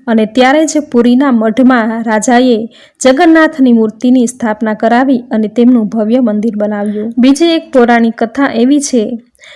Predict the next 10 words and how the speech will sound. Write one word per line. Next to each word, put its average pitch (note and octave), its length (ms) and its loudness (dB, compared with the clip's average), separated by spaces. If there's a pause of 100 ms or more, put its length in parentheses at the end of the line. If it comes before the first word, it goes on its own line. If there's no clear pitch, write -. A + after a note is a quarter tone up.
(140)
કે A#3+ 120 2
જગન્નાથની D#4+ 720 2
રથયાત્રામાં A#3 1080 0 (100)
શ્રી A#3+ 120 0
કૃષ્ણની B3 480 0
સાથે A3 380 -4
રાધાજી A#3 580 0
કે G#3+ 200 -4
રૂકમણીની A#3+ 580 0
જગ્યાએ A#3 640 -2